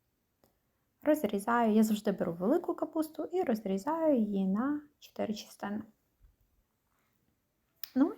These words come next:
і ліплю голубці. Власне, самі. Процес, в принципі, проходить досить швидко. Складаю їх.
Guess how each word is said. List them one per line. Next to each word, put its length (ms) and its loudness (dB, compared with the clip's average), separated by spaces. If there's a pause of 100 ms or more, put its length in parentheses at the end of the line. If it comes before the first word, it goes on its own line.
і 80 -4
ліплю 320 -2
голубці. 420 -10 (840)
Власне, 460 -8
самі. 320 -6 (1900)
Процес, 340 -4
в 40 -20
принципі, 340 -2
проходить 540 2
досить 280 0
швидко. 440 2 (500)
Складаю 720 6
їх. 380 0